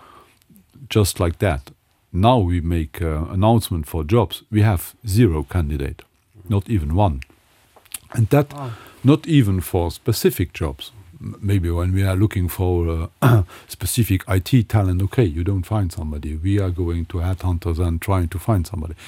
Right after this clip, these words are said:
Speaker 1: Even with headhunters, it's very difficult to have some people. And it's not, in this case, it's not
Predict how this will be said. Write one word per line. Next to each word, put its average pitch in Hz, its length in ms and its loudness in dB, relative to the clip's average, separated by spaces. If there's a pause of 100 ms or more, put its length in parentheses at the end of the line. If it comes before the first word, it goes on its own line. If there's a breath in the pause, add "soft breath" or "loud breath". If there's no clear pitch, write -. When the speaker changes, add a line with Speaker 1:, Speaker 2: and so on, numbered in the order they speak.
(140 loud breath)
Speaker 1:
Even 120 280 4
with 92 200 -2
headhunters, 78 520 -6
it's 80 140 -10
very 87 220 -2
difficult 85 420 -8
to 101 100 -6
have 85 140 -2
some 87 220 -8
people. 90 320 -6 (480 loud breath)
And 110 160 4
it's - 180 -2
not, 139 280 2
in 104 120 2
this 131 180 4
case, 98 240 2
it's - 200 -6
not 90 160 -2